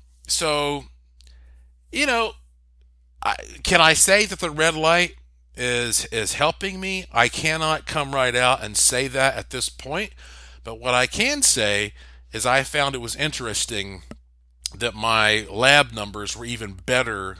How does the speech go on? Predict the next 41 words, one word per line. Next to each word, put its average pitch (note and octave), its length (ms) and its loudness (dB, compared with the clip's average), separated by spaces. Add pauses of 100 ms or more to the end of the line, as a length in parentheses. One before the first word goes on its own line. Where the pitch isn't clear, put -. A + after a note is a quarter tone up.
(140)
than G#2 160 -6
I F#2 400 -2
figured E3 540 0
they F#2 140 -4
would E2 200 -14
be, D#2+ 360 -10 (880)
and A2 180 0
that's A#2 220 2
one A#2 180 -8
of G2+ 80 -12
the G2+ 80 -14
things G#2 300 -8
I've F#2 160 -4
been F#2+ 160 -12
doing. F2+ 320 -8 (180)
So G#2+ 280 -6
that, D3+ 360 8
combined A#2+ 480 -2
with G#2+ 80 -14
the G#2 80 -14
feedback C3 720 0
that A#2 100 -4
I've G#2 140 -4
been G#2+ 100 -10
getting G#2 260 -4
from G2 200 -14
people G2 520 -10 (500)
who A2 180 -10
are G2 100 -8
using G2+ 380 -8
this G2 200 -6
or G#2 120 -10
who G#2+ 140 -12
have A#2 220 0
been A2 140 -8
using G2+ 300 -12
it F#2+ 100 -12
for G2 140 -10
a F#2 40 -8
long F#2+ 240 -8
time, E3+ 360 -2